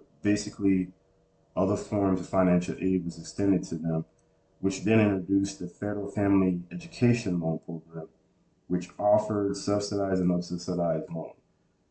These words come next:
So if you guys kinda have an idea, um, so if you wanna look into that, like the subsidized, unsubsidized loans, uh, I'm not gonna, again, I'm not gonna get too much into that. You can always look that up.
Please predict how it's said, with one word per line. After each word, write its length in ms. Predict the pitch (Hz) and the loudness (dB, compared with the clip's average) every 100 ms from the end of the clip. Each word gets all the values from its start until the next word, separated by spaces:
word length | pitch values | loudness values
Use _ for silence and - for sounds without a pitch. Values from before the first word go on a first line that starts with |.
| _ | _
So 540 | - - 98 95 90 87 | -8 -2 0 0 0 -2
if 140 | 85 104 | -4 -4
you 80 | |
guys 280 | 104 104 98 | 0 2 2
kinda 500 | - 95 92 87 82 - _ _ - | 0 0 2 2 0 -6 _ _ -2
have 120 | 92 | 0
an 100 | 90 | 2
idea, 460 | 87 85 95 95 85 80 - | 2 2 2 2 0 -2 -6
um, 300 | - 78 73 - _ _ _ _ | -10 -10 -10 -14 _ _ _ _
so 220 | - 87 | -8 -8
if 140 | 85 | -8
you 60 | 92 | -8
wanna 180 | 98 95 | -6 -2
look 240 | 90 85 | -2 -2
into 220 | 92 92 85 | -2 -2 -4
that, 220 | 82 73 | -6 -6
like 180 | 80 - | -8 -8
the 80 | |
subsidized, 640 | 85 95 90 - 90 85 80 | -8 -6 -4 -2 -2 -2 -4
unsubsidized 720 | 85 78 87 - 80 80 78 - | -8 -8 -10 -10 -10 -12 -14 -10
loans, 260 | 85 76 - _ _ _ _ _ _ _ _ _ | -8 -6 -10 _ _ _ _ _ _ _ _ _
uh, 160 | - - _ | -20 -20 _
I'm 100 | 90 | 0
not 140 | 107 | 2
gonna, 280 | 113 107 101 | 4 4 4
again, 200 | 104 107 | 4 6
I'm 100 | 101 | 4
not 120 | 107 | 4
gonna 120 | 110 104 | 2 2
get 180 | 95 | 0
too 140 | - 92 | -2 -6
much 240 | 90 90 - | -6 -8 -10
into 240 | 92 98 | -8 -4
that. 200 | 98 95 | -2 -4
You 140 | 92 87 | -8 -10
can 120 | 85 | -6
always 260 | 87 85 82 | -4 -4 -8
look 160 | 85 - | -12 -10
that 160 | 78 | -10
up. 160 | 67 | -12